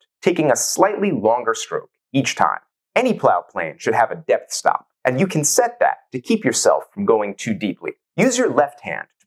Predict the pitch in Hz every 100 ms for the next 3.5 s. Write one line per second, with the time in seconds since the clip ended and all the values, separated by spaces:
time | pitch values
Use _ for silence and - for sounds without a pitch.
0 | _ - 220 - 170 - 82 - - -
1 | 180 196 165 139 117 110 - - - -
2 | - - _ - 117 131 165 139 151 135
3 | 196 190 - 92 58